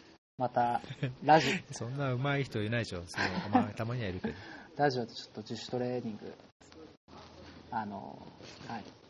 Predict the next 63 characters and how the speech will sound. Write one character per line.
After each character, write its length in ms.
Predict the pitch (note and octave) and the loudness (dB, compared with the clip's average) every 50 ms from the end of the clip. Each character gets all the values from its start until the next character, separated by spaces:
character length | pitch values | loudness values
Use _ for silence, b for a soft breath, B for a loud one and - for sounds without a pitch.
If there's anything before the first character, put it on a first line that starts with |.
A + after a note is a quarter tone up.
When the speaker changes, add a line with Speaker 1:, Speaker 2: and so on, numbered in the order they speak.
| _ _ - - - - - - - - | _ _ -20 -20 -18 -18 -18 -18 -14 -10
Speaker 1:
ま 100 | A#2+ A2 | -8 -4
た 180 | - A#2+ A#2 G#2+ - | -2 -2 -2 -2 -4
続 140 | - B2 A#2 | -6 -8 -4
け 100 | - C3 | 0 2
よ 80 | C#3 C#3+ | 2 2
う 40 | |
と 80 | - G#2 | 0 -2
思 100 | G2+ G#2 | -8 -10
い 40 | G2+ | -10
ま 80 | G#2 | -10
し 120 | - - - | -10 -10 -8
た。 60 | - - - - - _ _ - - - - B B B B B B B - | -4 -4 -4 -4 -6 _ _ -8 -6 -6 -6 B B B B B B B 0
Speaker 2:
だ 20 | |
け 80 | G#3+ F#3+ | 2 4
ど、 100 | C3+ A2 | 4 4
そ 100 | - - | 4 4
れ 80 | F#3 | 4
も 100 | A3 G#3+ | 4 4
聞 160 | - - G#3 | 4 6 6
い 60 | G#3+ G#3 | 6 6
て 80 | A#3 | 6
も 140 | G#3+ G#3+ G#3+ | 6 8 10
ら 100 | G#3+ A3 | 10 10
わ 80 | G#3+ G#3+ | 10 10
な 100 | G#3+ G#3 | 10 10
い 60 | - | 10
と 80 | - | 10
や 80 | C3 A#2+ | 8 8
っ 20 | |
ぱ 120 | - - G#2 | 8 6 4
り 40 | G2 | 4
あ 60 | F#2+ | 4
れ 60 | G#2 | 4
じ 80 | A2+ C3+ | 4 4
ゃ 20 | |
な 80 | C#3 A2 | 6 4
い 40 | |
で 40 | F2 | 2
す 60 | - - | 2 0
か？ 180 | E2 F2 A#2 D#3+ F#3 G3 - - - - - - - - - - - - - - - - - C#3+ A2+ G#2+ | 0 0 0 0 -4 -6 -8 -12 -16 -18 -18 -20 -18 -16 -16 -16 -14 -14 -12 -12 -12 -12 -12 -10 -6 -4
自 80 | A#2 | -2
主 120 | A#2 - - | -2 0 2
ト 80 | D#3+ | 4
レ 80 | D3 D#3 | 4 4
に 60 | D3 D3+ | 6 4
な 80 | D#3 | 4
ん 40 | D3+ | 4
な 100 | B2 G#2 | 2 2
い 20 | |
ん 20 | F2+ | 2
じ 80 | E2+ | 0
ゃ 20 | D#2 | 0
な 60 | D2 | -2
い 40 | D2 | -4
で 40 | - | -6
す 80 | - | -6
か？ 80 | - A#2+ | -6 -6
Speaker 1:
う 40 | C#3+ | -6
ー 20 | |
ん、 840 | D#3 - - C#3+ C#3 C#3 C3+ C3+ C3+ C3+ C3+ C3 C3+ - - B2+ B2 - - - - - - - - | -6 -8 -10 -8 -8 -6 -6 -6 -6 -6 -6 -6 -6 -4 -4 -4 -6 -6 -10 -12 -12 -14 -16 -14 -10
確 320 | - C3+ B2+ - - - - | -8 -6 -4 -4 -6 -6 -6
か 140 | - A#2+ A2+ | -6 -6 -6
に。 120 | A2 A2 | -6 -8